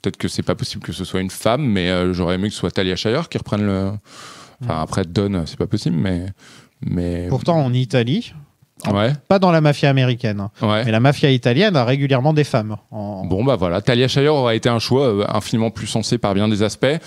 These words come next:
Speaker 1: parce que finalement,
Speaker 2: La
Speaker 1: euh,
Speaker 2: Donna.
Speaker 1: bah, Vincent Mancini, euh, <laughs> ouais, finalement, Vincent Mancini, il re-, il,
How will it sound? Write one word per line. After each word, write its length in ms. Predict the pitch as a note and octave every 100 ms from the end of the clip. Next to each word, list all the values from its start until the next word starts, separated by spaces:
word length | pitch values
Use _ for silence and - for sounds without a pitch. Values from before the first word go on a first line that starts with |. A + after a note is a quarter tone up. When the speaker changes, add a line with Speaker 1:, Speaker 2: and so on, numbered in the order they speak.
| - - _
Speaker 1:
parce 180 | G2+ -
que 140 | - G2
finalement, 1160 | - - A2+ A#2+ A2+ A2 A#2 B2+ D3 D#3 D#3
Speaker 2:
La 80 | A2+
Speaker 1:
euh, 240 | A2+ A2+
Speaker 2:
Donna. 160 | A2 F#2+ - - -
Speaker 1:
bah, 380 | G2+ F#2+ F#2+ G2+
Vincent 420 | G2 G#2+ G#2 B2
Mancini, 640 | A#2 A2+ - A#2+ B2 D3+ D#3
euh, 160 | B2+ A#2+
<laughs> 40 |
ouais, 140 | A#2+ A2 - - - -
finalement, 260 | A2 A#2
Vincent 300 | C3 A#2+ B2+
Mancini, 440 | A#2+ A2+ - B2+ D3
il 40 | G#2+
re-, 220 | F#2 F#2+
il, 640 | F#2+ A2 G#2+ G#2 - -